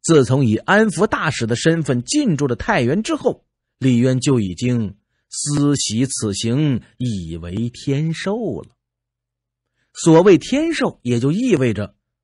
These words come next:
叛隋起兵、争霸天下的时机已经成熟了。为了这一天，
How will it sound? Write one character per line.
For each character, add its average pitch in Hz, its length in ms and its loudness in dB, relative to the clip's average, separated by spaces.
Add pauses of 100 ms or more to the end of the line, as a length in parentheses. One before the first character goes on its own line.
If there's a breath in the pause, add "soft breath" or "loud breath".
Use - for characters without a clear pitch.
(120)
叛 131 420 0
隋 170 280 -2
起 104 240 -6
兵、 196 300 -2 (220 soft breath)
争 160 340 -6
霸 - 300 -14
天 151 320 -4
下 113 180 -8
的 101 100 -12
时 196 340 -6
机 233 300 -2 (200 soft breath)
已 98 280 -6
经 110 220 -8
成 117 400 -6
熟 - 280 -10
了。 - 120 -20 (1800)
为 156 200 8
了 135 120 4
这 143 140 2
一 196 220 0
天， - 320 -14